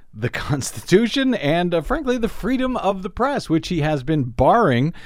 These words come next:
from, uh, from covering his, uh, his rallies throughout this entire season. And people ask, "Well, Donald Trump couldn't be that bad." Really? Really? Have you taken a look at his record just of what he has done so far during the, uh, while he's been seeking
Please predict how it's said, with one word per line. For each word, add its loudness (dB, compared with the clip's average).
from, 2
uh, 4
from -2
covering 0
his, 2
uh, 0
his -2
rallies -2
throughout -2
this -4
entire -2
season. 0
And 4
people 4
ask, -2
"Well, 4
Donald 2
Trump -2
couldn't -2
be -4
that -6
bad." -2
Really? -2
Really? 2
Have 2
you -2
taken 0
a 2
look 2
at 2
his -4
record -4
just -2
of 2
what -4
he -6
has -6
done 0
so -2
far -4
during -2
the, -2
uh, 0
while -6
he's -6
been 0
seeking 0